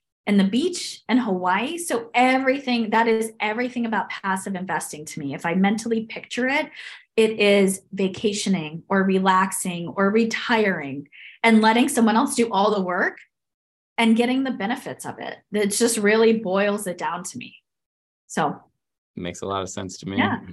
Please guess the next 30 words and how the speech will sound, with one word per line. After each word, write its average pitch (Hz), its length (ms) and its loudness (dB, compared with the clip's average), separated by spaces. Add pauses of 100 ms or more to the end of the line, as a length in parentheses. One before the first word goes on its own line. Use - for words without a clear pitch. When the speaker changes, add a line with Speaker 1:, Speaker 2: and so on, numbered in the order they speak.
Speaker 2:
Yeah, 87 220 -14
thanks 98 220 -10
for - 100 -20
sharing. 87 500 -8 (440)
Speaker 1:
Of 226 120 -12
course. 92 280 -6
Speaker 2:
Uh, - 60 -12 (1120)
you 135 100 2
know, - 180 0 (760)
if 127 160 0
people 156 280 -2
are 117 160 0
interested 135 480 -2
in 98 540 -6
learning 104 340 -4
more 101 200 -4
about 95 280 -6
your 92 140 -10
company 95 500 -10
and, 87 380 -12 (640)
uh, 82 180 -12
you 87 140 -14
know, 82 60 -12
kind 87 180 -12
of 82 100 -12 (360)
the, 87 300 -6
the 92 100 -10
direction 92 440 -6
you 92 120 -6
guys 87 340 -6